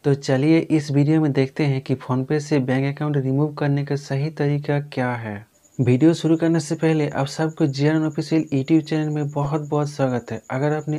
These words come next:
अभी तक इस चैनल को सब्सक्राइब नहीं किया है तो जल्दी सब्सक्राइब करके बेल आइकन को प्रेस कीजिए। तो आइए शुरू करते हैं।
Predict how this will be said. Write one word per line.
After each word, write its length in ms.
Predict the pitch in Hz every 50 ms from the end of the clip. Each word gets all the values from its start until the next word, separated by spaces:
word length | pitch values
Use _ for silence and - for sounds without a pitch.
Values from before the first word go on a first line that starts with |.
| 151 147
अभी 200 | 135 135 139 147
तक 80 | 143 151
इस 260 | 147 151 151 147 -
चैनल 200 | 156 147 147 143
को 120 | 147 151
सब्सक्राइब 480 | 143 - - 127 131 - - 151 151 147
नहीं 240 | 147 147 147 147 147
किया 180 | 147 151 143
है 80 | 135 127
तो 140 | - - 131
जल्दी 360 | 131 - 135 131 135 156 156
सब्सक्राइब 480 | 151 - 139 135 135 - - 156 147
करके 340 | 147 - 143 135 135 - 139
बेल 220 | 127 127 123 123 123
आइकन 220 | 123 127 131 131
को 180 | 135 - 156 147
प्रेस 340 | 147 - 147 147 143 143
कीजिए। 540 | - - - 123 120 127 120 110 104 101 113 - _ _ _ _ _ -
तो 200 | 139 135 - -
आइए 340 | - 131 131 139 147 156 151
शुरू 300 | 147 - - 151 160 156
करते 360 | 151 143 131 123 123 - 120
हैं। 380 | 117 117 113 110 104 104 107